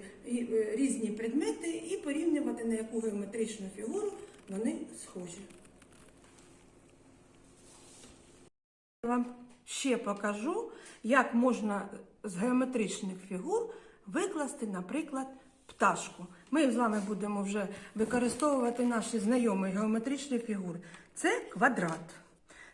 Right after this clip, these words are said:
Це буде тулуб нашої пташки. Круг, це буде голова, дивіться. Ось великий трикутник, це буде в неї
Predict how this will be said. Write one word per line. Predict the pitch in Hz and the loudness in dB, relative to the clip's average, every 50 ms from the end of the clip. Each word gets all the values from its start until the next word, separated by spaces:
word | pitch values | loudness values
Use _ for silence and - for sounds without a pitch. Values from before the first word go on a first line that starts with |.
| _ - | _ -2
Це | - 247 311 349 | 4 6 6 6
буде | 330 311 285 233 285 277 | 6 4 2 2 2 0
тулуб | - - 285 285 226 208 185 - 208 | 2 2 2 4 4 2 0 0 -2
нашої | 202 196 185 - - 196 202 | -2 -2 -2 -2 -2 -2 -4
пташки. | 196 - - - 180 170 170 - - - - - 202 - - - - - - - - - - - - - - - - - - - | -4 -4 -6 -6 -4 -4 -6 -8 -10 -12 -14 -16 -20 -20 -20 -20 -20 -16 -16 -16 -16 -16 -20 -20 -20 -20 -20 -20 -20 -20 -20 -20
Круг, | - - 175 - - 262 349 370 370 - - - - - - - - | -16 -12 -6 0 6 8 8 8 6 4 -2 -8 -12 -14 -16 -20 -14
це | - - 180 | -8 -6 -6
буде | 160 165 180 202 196 208 254 | -6 -4 -2 -2 2 2 2
голова, | 247 240 247 254 254 254 247 190 180 170 170 170 - | 2 2 2 0 0 0 0 0 -2 -2 -4 -4 -6
дивіться. | 185 175 180 175 170 - - - 202 196 - - - - - - _ _ _ - _ _ _ _ _ _ _ _ - - - - - - - - - - - - - - - - - - _ - | -8 -8 -8 -10 -10 -12 -14 -16 -16 -16 -18 -20 -20 -20 -20 -20 _ _ _ -20 _ _ _ _ _ _ _ _ -20 -20 -18 -18 -18 -20 -20 -20 -20 -20 -20 -20 -20 -20 -20 -20 -20 -18 _ -10
Ось | 202 185 - 196 | -10 -8 -4 -2
великий | 175 175 226 320 339 339 - 415 | 2 4 4 4 4 4 0 -2
трикутник, | - - 285 254 - - 196 185 185 - 180 180 - - | 0 0 0 0 0 -2 -6 -6 -6 -6 -8 -8 -8 -8
це | - - 196 262 | -6 -2 0 0
буде | 285 370 381 262 214 190 | 0 0 0 -2 0 -2
в | 185 185 | -2 -2
неї | 185 180 170 170 175 | -4 -4 -6 -6 -8